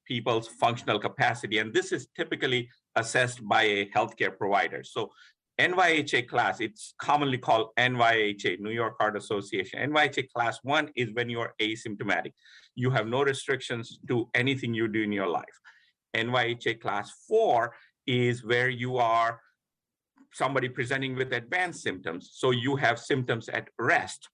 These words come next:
or you are hospitalized with advanced heart failure. In between is the, is the sweet spot for this drug. N Y H A class two is you have mild symptoms, uh, you are able to do a lot of things. But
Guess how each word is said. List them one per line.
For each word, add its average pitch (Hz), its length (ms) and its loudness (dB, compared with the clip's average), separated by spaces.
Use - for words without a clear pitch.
or 117 340 6
you 117 240 0
are 117 140 4
hospitalized 113 800 0
with 107 140 0
advanced 135 460 0
heart - 280 2
failure. 64 360 -8
In 190 240 4
between 156 600 2
is 127 360 2
the, 120 480 4
is 120 180 2
the 120 120 0
sweet 131 300 -4
spot 113 420 2
for 104 120 -2
this 147 260 0
drug. 104 260 0
N 131 160 0
Y 139 120 2
H 131 180 -4
A 117 60 0
class 113 460 -6
two 233 360 -2
is 131 260 0
you 143 240 0
have 135 260 2
mild 127 420 0
symptoms, 120 580 -4
uh, 107 340 6
you 120 220 -2
are 127 240 4
able 123 320 0
to 123 160 -6
do 107 360 -4
a 120 60 4
lot 110 240 4
of 135 140 -2
things. 120 240 0
But 131 260 0